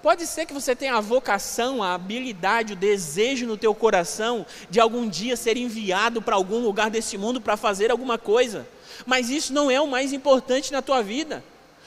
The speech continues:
O primeiro chamado da tua vida é para uma relação, um relacionamento com Deus.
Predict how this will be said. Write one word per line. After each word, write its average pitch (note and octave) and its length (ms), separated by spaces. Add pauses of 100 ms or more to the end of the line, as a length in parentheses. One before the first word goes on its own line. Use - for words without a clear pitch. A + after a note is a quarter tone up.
(120)
O A3+ 80
primeiro D4 440
chamado C#4 520
da C4 120
tua C4+ 260
vida A#3+ 380
é A#3 40
para C#4 280
uma C#4 180
relação, C#4+ 760
um - 20
relacionamento C#4+ 840
com C4+ 220
Deus. C4 580